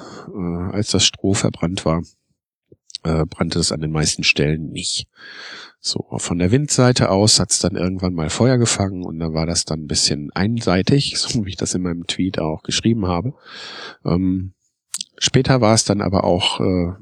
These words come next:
hat's dann irgendwann dann auch mal an den anderen, äh, Seiten Feuer gefangen, aber da kann man den, äh, ja, den Leuten, die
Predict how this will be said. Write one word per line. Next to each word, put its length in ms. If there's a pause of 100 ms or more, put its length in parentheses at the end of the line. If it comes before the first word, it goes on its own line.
hat's 320
dann 140
irgendwann 360
dann 120
auch 140
mal 240
an 120
den 120
anderen, 440 (120)
äh, 300 (540)
Seiten 340
Feuer 260
gefangen, 420
aber 140
da 100
kann 160
man 160
den, 280 (1300)
äh, 340 (400)
ja, 260 (480)
den 160
Leuten, 380
die 300